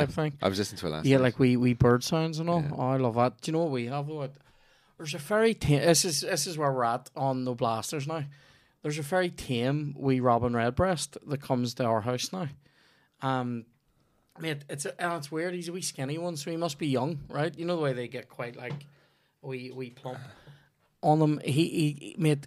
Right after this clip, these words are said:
Speaker 1: he's very tame. Like, I mean, if, if this was, say, like, our house and the door's open, he, he could be on the edge of that table.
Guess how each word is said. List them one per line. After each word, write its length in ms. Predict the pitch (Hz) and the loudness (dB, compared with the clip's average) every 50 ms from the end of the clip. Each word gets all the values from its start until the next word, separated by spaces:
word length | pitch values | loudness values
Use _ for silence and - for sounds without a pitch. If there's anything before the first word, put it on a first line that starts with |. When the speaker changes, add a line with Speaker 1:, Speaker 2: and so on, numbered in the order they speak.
| _ _ _ - | _ _ _ -4
Speaker 1:
he's 180 | - 143 139 - | -2 0 0 -2
very 540 | - - - 147 139 139 139 143 143 143 | -4 2 6 8 8 10 10 10 8 6
tame. 500 | 139 - - 117 113 123 156 170 - - - - | 4 2 0 0 2 2 2 0 -2 -6 -10 -2
Like, 240 | 139 139 131 120 139 | 2 2 2 4 2
I 100 | 135 135 | 2 2
mean, 440 | 135 131 123 123 123 120 120 113 107 _ _ _ _ _ _ _ _ _ _ _ - | 2 0 -2 -2 -4 -4 -6 -8 -10 _ _ _ _ _ _ _ _ _ _ _ -2
if, 160 | 156 143 143 | -2 -2 -2
if 220 | - - 151 135 | -2 -2 -2 0
this 240 | 151 156 139 143 - | 2 2 2 2 0
was, 340 | 160 147 135 131 139 135 135 | -2 -4 -4 -4 -4 -4 -4
say, 220 | - 139 127 123 | 0 2 2 2
like, 260 | 120 123 120 - - | 2 0 -2 -2 -2
our 140 | 123 120 113 104 | -4 -4 -4 -2
house 440 | 120 123 143 151 - - - - _ _ _ _ _ _ - | -2 -4 -4 -4 -6 -8 -10 -12 _ _ _ _ _ _ -10
and 160 | 123 123 120 | -8 -8 -8
the 20 | |
door's 320 | - - 127 120 120 123 123 | -4 -2 -2 -2 -2 -4 -4
open, 340 | 160 165 165 170 151 143 - - _ _ _ _ _ - | -6 -6 -6 -6 -8 -8 -10 -16 _ _ _ _ _ -10
he, 160 | - 139 147 | -6 -4 -4
he 140 | 147 - 139 | -2 -4 -6
could 200 | 139 - 143 135 | -4 -2 -2 0
be 120 | 143 139 131 | 0 0 0
on 160 | 127 135 131 | 2 2 0
the 60 | 127 | 0
edge 200 | 123 127 123 131 | 0 0 0 0
of 140 | 120 113 - | -2 -2 -2
that 40 | - | -6
table. 280 | 117 107 113 135 143 | -8 -6 -6 -8 -8